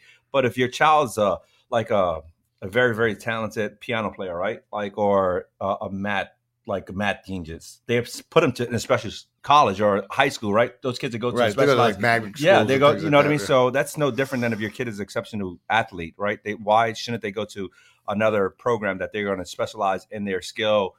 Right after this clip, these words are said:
Speaker 1: plus get in the education without taking, taking out all the fluff classes and just getting your core classes and
Speaker 2: Yeah.
Speaker 1: focusing on your, your skill? Because,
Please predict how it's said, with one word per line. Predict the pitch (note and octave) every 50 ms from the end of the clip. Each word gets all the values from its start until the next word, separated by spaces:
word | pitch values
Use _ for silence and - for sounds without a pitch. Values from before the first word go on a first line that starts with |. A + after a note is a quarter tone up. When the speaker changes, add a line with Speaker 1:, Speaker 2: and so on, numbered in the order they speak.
| _ _ _ _ _ _ _ -
Speaker 1:
plus | - E3+ D#3+ -
get | C#3+ A#2+
in | A2
the | G#2+ G#2
education | G2+ F#2 F2+ - A#2+ A#2 G#2+ - - G2+ F#2+ G2 G2 G2+ _ _
without | G#2+ A#2 A2 G#2+ - -
taking, | A#2+ A2+ - _ _
taking | - - A#2 A#2
out | A2 G#2+ G#2+
all | G#2 G2
the | F#2
fluff | - - A#2 G#2+ G#2 - -
classes | - G#2+ G#2 G2+ G2 - G#2 F#2+ F2+ F#2
and | E2+ E2
just | G2 - -
getting | A2+ G2+ G2
your | F2+ E2+
core | - - A#2 A#2
classes | - A#2+ G#2+ G#2+ G#2+ - A2 G#2 F#2 G2
and | F2 D#2+
Speaker 2:
Yeah. | F2+ F2+ E2 D#2 - _
Speaker 1:
focusing | _ - B2 A#2 - A#2 - A#2+ A2
on | G#2+ G#2 G2+ G2+
your, | G2 G2 F#2+ F#2+ G2 -
your | A2+ G#2 G2
skill? | - - C#3+ D3 D3
Because, | A#2 G#2+ G2+ - G#2+ G2+ -